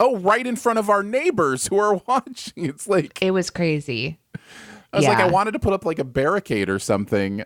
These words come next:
Speaker 1: Um, but I was just,
Speaker 2: Just
Speaker 1: it was so funny because I couldn't,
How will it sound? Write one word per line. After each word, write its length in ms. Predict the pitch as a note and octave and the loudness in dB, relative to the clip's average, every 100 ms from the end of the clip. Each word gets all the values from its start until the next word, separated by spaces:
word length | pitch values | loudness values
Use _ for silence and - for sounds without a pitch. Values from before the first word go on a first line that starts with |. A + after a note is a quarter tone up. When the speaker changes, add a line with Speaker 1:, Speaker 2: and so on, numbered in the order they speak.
| - | -4
Speaker 1:
Um, 580 | G#2+ G2+ G2 G2 G2 G#2 _ _ - | -2 0 -2 -2 -4 -6 _ _ 0
but 160 | D3+ | 2
I 120 | E3 G3 | 4 2
was 120 | G3 | 0
just, 120 | F#3+ | 2
Speaker 2:
Just 80 | D#4 | 2
Speaker 1:
it 40 | |
was 140 | E3 - | 2 0
so 160 | G3 | -2
funny 220 | G3 G3+ F#3+ | -2 -2 -4
because 240 | E3 D3+ - | -4 -4 -2
I 100 | D3+ | -2
couldn't, 400 | - F#3+ G3+ | -2 -2 -2